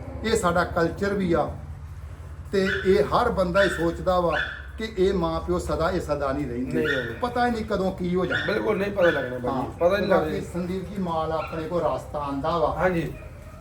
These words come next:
Speaker 1: ਬਾਹਲਾ ਹੀ ਖਰਾ ਮੈਂ
Speaker 2: ਅੱਛਾ ਜੀ।
Speaker 1: ਹਾਂ।
Speaker 2: ਠੀਕ ਆ।
Speaker 1: ਅਜੇ ਨਿੱਕਾ ਬੱਚਾ ਨੇ ਚੁੰਮਣਾ ਨਹੀਂ ਗਾ ਰਹਿਣ ਦੇ।
Speaker 2: ਅੱਜ ਹੀ ਆਈ ਹੈ ਨਾ ਜੀ?
Speaker 1: ਅਜੇ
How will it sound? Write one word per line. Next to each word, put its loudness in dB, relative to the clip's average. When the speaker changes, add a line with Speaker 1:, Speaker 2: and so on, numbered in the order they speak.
Speaker 1:
ਬਾਹਲਾ 2
ਹੀ 2
ਖਰਾ -2
ਮੈਂ -6
Speaker 2:
ਅੱਛਾ 2
ਜੀ। 4
Speaker 1:
ਹਾਂ। -8
Speaker 2:
ਠੀਕ -2
ਆ। -4
Speaker 1:
ਅਜੇ 4
ਨਿੱਕਾ 2
ਬੱਚਾ -2
ਨੇ -4
ਚੁੰਮਣਾ -2
ਨਹੀਂ -2
ਗਾ 0
ਰਹਿਣ -4
ਦੇ। -8
Speaker 2:
ਅੱਜ 4
ਹੀ 8
ਆਈ 6
ਹੈ 2
ਨਾ 4
ਜੀ? 4
Speaker 1:
ਅਜੇ -2